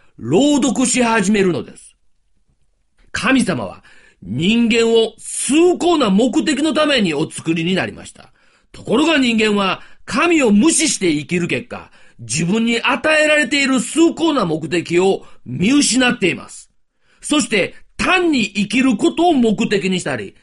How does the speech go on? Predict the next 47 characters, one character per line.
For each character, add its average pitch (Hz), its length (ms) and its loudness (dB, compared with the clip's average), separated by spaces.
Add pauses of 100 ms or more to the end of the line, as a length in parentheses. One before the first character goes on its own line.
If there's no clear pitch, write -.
(220)
快 269 360 2
楽 277 300 2
に 160 100 -2
溺 214 320 2
れ 240 100 0
た 123 140 -6
り、 - 160 -16 (300)
他 277 200 0
人 320 220 2
を 285 180 2
貶 349 260 0
め 349 100 2
る 330 100 4
こ 294 100 0
と 240 100 0
に 175 280 -4 (260)
大 196 320 -2
切 220 240 -2
な 254 160 0
人 214 220 -2
生 190 100 0
を 165 220 0
浪 185 340 0
費 196 220 0
し - 40 -8
て 180 120 0
し 160 100 -6
ま 160 120 -6
っ 104 60 -18
て 113 80 -12
い 107 40 -12
ま 80 160 -18
す。 - 100 -20 (300)
し - 220 -6
か 220 180 -2
し - 160 -6
神 254 240 0
様 156 240 -2
は 123 80 -6
ま 170 240 0
だ 247 260 -2 (300)
人 160 400 0
間 254 200 2
の 262 120 2
こ 277 100 0
と 214 180 0
を 185 240 -2